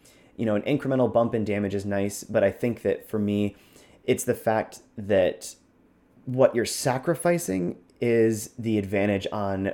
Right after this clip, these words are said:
wisdom and intelligence checks to recall information about specific enemies, and also having the additional languages. I think having the bump in damage is nice, but what you're sacrificing, I don't think, really offsets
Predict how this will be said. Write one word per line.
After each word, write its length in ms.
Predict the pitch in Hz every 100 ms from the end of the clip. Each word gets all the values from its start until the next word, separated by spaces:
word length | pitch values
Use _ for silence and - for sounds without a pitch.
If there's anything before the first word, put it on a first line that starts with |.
| -
wisdom 540 | 101 104 101 107 107
and 120 | 95
intelligence 540 | 92 - 107 101 113 110
checks 280 | 135 120 -
to 140 | 123
recall 640 | 101 98 - 104 - - _ _ -
information 580 | 107 104 98 98 - 110
about 320 | 101 98 98
specific 520 | - - 110 113 107 -
enemies, 600 | 107 117 143 165 175 - - _ _ -
and 140 | 110
also 300 | - 110 117
having 360 | 110 110 104 101
the 160 | 101 98
additional 400 | 92 - 101 92
languages. 720 | 92 87 87 - - - -
I 80 | 101
think 340 | 98 113 107 - - _ _ _ _
having 280 | 139 151 165
the 60 |
bump 240 | 147 135 135
in 120 | 131
damage 240 | 117 117
is 100 | 107
nice, 320 | 104 101 95 -
but 220 | - 90
what 180 | 104 -
you're 100 | 101
sacrificing, 760 | - 98 104 - 104 - 101
I 100 | 92
don't 320 | 90 90 -
think, 440 | - - 92 - - _ _ _ -
really 720 | 143 113 117 117 131 113 98
offsets 880 | 85 90 - - 87 - - -